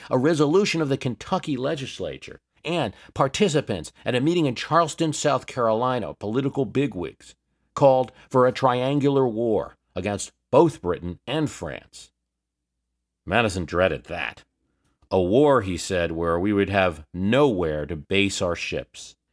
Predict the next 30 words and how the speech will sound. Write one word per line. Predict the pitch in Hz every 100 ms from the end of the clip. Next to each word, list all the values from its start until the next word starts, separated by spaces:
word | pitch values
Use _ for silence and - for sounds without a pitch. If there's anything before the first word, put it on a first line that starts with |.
| -
In | 113
his | 123 175 139
war | 95 127 143
message | 120 165 165 104 87
of | 95 95
eighteen | 101 - 95 87
twelve, | 135 143 110 -
President | 147 156 113 87
Madison | 120 123 104 98 -
lays | 90 98 143 117
out | 123 -
the | 85
case | - 143 127 -
against | 78 82 78 - _ _
Great | 90 80 -
Britain. | 135 156 73 - _ _
And | 131 151
then | 156 226 190 170 151 -
he | 196
does | 151 196 156
mention | 120 156 131 104 98
the | 95
violations | 98 110 107 110 104 98
by | - 101
France, | 95 117 113 -
which | 135 -
are | 117 110
still | - - 190 160
occurring | 98 - 156 127 76 71
despite | 80 - - 101 85